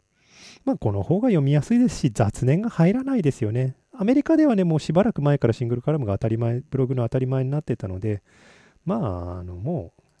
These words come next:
う、やめましょう。はい。シングル、あの、サイドバーの時代は終わりだ。サイドバーの時代、なんでか知らないけど、サイドバーの時代は終わりだっていうことで、えー、勝手に、えーと、宣言していきたいと思います。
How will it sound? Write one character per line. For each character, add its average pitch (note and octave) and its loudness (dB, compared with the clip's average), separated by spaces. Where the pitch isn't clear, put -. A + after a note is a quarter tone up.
う、 - -10
や B2 -6
め D#3 -4
ま G3+ -2
し B3+ -2
ょ B3 0
う。 F3+ -4
は E3+ 0
い。 C#3+ -4
シ - -10
ン G#2+ -4
グ G#2 -2
ル、 G#2 -6
あ G2+ -6
の、 F2+ -10
サ - -4
イ A#2+ 2
ド C3 4
バ A2+ 2
ー - 0
の F2 -6
時 F2+ -8
代 F#2+ -8
は F2+ -12
終 F2+ -12
わ G#2 -6
り G#2+ -2
だ。 F#2+ -8
サ - -4
イ - 0
ド B2 2
バ A#2 0
ー - -2
の G#2 -4
時 F#2+ -10
代、 G2+ -8
な D#3 0
ん F#3 0
で D3 0
か - -6
知 - -10
ら G#2+ -8
な G2 -10
い F2+ -12
け G#2 -8
ど、 F#2+ -10
サ B2 -6
イ A2+ 0
ド B2+ 2
バ G#2 -2
ー - -6
の A#2+ -2
時 - -2
代 C3 4
は G#2 -4
終 G2 -8
わ B2 4
り B2+ 6
だ A#2+ 6
っ - -14
て - -18
い - -18
う - -18
こ - -18
と G2 -16
で、 F#2 -16
え F#2 -10
ー、 - -
勝 - -12
手 A#2+ 2
に、 G#2+ -4
え F2+ -8
ー - -16
と、 - -18
宣 G#2+ -6
言 G2+ -6
し - -14
て - -16
い - -20
き - -20
た - -10
い F2+ -8
と F#2+ -14
思 E2+ -10
い E2 -12
ま E2 -14
す。 - -20